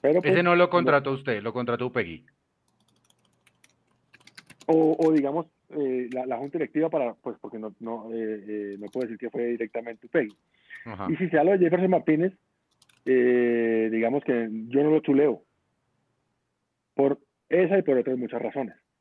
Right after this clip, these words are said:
Speaker 2: Ajá.
Speaker 1: Entonces, por ejemplo, en esa posición, para mí, hay un error muy grande. Y,
Speaker 2: Ok.
Speaker 1: pues, se, se los he dicho, pero muy seguramente si llegan a entrar por acá, pues, Pío, pues, no les va a gustar,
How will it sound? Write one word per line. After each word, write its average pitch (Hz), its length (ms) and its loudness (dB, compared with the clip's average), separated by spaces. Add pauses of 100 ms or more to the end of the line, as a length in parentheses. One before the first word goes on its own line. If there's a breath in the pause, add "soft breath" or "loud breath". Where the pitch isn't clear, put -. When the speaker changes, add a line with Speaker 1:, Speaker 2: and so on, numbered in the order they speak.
(480)
Speaker 2:
Ajá. 98 320 -12
Speaker 1:
Entonces, 143 360 -2
por 165 120 0
ejemplo, 135 280 -2
en 156 120 0
esa 190 140 0
posición, 196 480 0 (360)
para 131 200 -2
mí, 240 220 -6 (600)
hay 127 160 -6
un 127 100 -6
error 123 180 -8
muy 120 140 -6
grande. 107 200 -10 (920)
Y, 147 260 0
Speaker 2:
Ok. 139 100 -8
Speaker 1:
pues, 139 220 -2 (400)
se, 117 220 -6
se 113 100 -6
los 110 160 -4
he 123 60 0
dicho, 156 260 0
pero 139 180 0
muy 120 140 -4
seguramente 143 460 -4
si 143 140 -6
llegan 123 180 -2
a - 20 -4
entrar 123 240 -4
por 147 140 -2
acá, 120 200 -4
pues, 143 180 -4
Pío, 151 240 0
pues, 151 120 0
no 131 80 -4
les 131 100 -4
va 143 40 2
a 139 40 2
gustar, 147 360 0